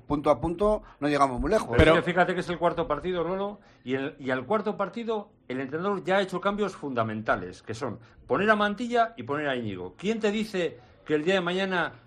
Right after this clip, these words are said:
Speaker 2: no te pone a Ceballos haciendo conexión con Bustos y ese carril es una bomba? O sea,
Speaker 1: No, pero
Speaker 2: puede
Speaker 1: escucha,
Speaker 2: hacer más cambios. Es que van
Speaker 1: pero
Speaker 2: cuatro
Speaker 1: si es que,
Speaker 2: partidos
Speaker 1: escucha un poco,
Speaker 2: solo.
Speaker 1: Serafín, pero es que la diferencia está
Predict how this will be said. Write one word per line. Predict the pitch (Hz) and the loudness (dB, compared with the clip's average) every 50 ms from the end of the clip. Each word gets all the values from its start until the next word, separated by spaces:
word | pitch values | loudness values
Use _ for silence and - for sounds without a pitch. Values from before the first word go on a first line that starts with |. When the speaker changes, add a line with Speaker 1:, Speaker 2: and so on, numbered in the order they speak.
| - - | -14 -6
Speaker 2:
no | 135 151 170 | -2 -2 0
te | - 180 | 0 0
pone | - - 180 170 170 | 2 2 4 4 4
a | 156 | 4
Ceballos | - - 156 151 165 175 170 165 160 147 - 135 | 4 4 6 6 6 6 6 4 2 0 0 -2
haciendo | 127 110 160 160 156 151 | -8 -8 -4 -2 -2 0
conexión | 156 147 143 127 113 143 160 135 | 0 -2 -2 -2 0 0 0 0
con | 131 139 131 | 0 -2 0
Bustos | 131 165 165 - - 165 139 123 117 - - - - | 0 0 -2 0 2 2 2 2 0 -6 -12 -6 -4
y | 131 | -4
ese | 131 - 156 | -2 0 2
carril | 127 143 147 151 147 | 4 4 6 6 4
es | 147 110 | 2 2
una | 143 139 | 2 2
bomba? | 165 180 220 202 120 98 92 80 - - - - - - - - | 4 2 2 0 0 -2 -4 -4 -8 -16 -20 -20 -20 -20 -20 -4
O | - | 0
sea, | 139 117 | 0 0
Speaker 1:
No, | - | 4
pero | 117 | 6
Speaker 2:
puede | - 226 262 254 | 8 8 8 8
Speaker 1:
escucha, | 196 160 180 | 6 6 6
Speaker 2:
hacer | 185 185 | 4 6
más | 185 165 - | 4 2 2
cambios. | - 190 190 202 - | 0 0 -2 -2 -4
Es | 196 - | -4 0
que | - 214 | 2 4
van | 202 240 240 | 4 4 2
Speaker 1:
pero | 143 143 | 4 4
Speaker 2:
cuatro | 240 247 233 214 | 6 6 6 4
Speaker 1:
si | 202 139 | 4 6
es | - | 6
que, | - 151 139 - | 6 6 4 2
Speaker 2:
partidos | - - - - - - - - | 2 2 2 2 0 -4 -8 -14
Speaker 1:
escucha | - - - 160 160 160 151 | -12 -10 -8 -4 0 0 0
un | 151 | 2
poco, | 165 196 190 | 2 2 2
Speaker 2:
solo. | 135 123 98 92 - | 2 0 -4 -6 -8
Speaker 1:
Serafín, | - 139 127 127 120 170 175 | -6 -6 -4 -2 -2 -2 -2
pero | 147 127 123 | -2 -2 -4
es | 131 120 - | -6 -6 -6
que | 151 151 139 123 120 117 | -4 -2 -2 -2 -4 -6
la | 113 117 | -6 -6
diferencia | 113 113 110 117 120 143 170 165 170 170 | -6 -6 -6 -8 -6 -6 -6 -6 -6 -6
está | - - 170 175 175 175 | -4 -2 -2 -2 -2 -4